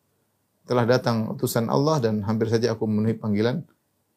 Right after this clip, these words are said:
utusan Allah tersebut. Ya, Rasulullah sallallahu alaihi wasallam telah mengisyaratkan dengan perkataannya bahwasanya dia akan meninggal dunia. Rasulullah tidak memastikan, tapi ada isyarat. Makanya saya bilang bisa jadi seorang akan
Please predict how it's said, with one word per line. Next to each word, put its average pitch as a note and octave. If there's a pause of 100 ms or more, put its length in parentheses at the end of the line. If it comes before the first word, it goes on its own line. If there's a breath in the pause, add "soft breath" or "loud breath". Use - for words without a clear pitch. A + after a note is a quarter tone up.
(180)
utusan A2+
Allah A2
tersebut. G#2+
Ya, A3+
Rasulullah F3+
sallallahu G3
alaihi D#3
wasallam -
telah C#3
mengisyaratkan D3
dengan C#3+
perkataannya D3 (500)
bahwasanya C3+
dia B2
akan A#2
meninggal G#2
dunia. G2 (560)
Rasulullah B2+
tidak A#2
memastikan, B2
tapi D#3 (380 soft breath)
ada B2
isyarat. C3+ (640)
Makanya A#2
saya D3
bilang D3+
bisa A#2
jadi C3+
seorang D3
akan C3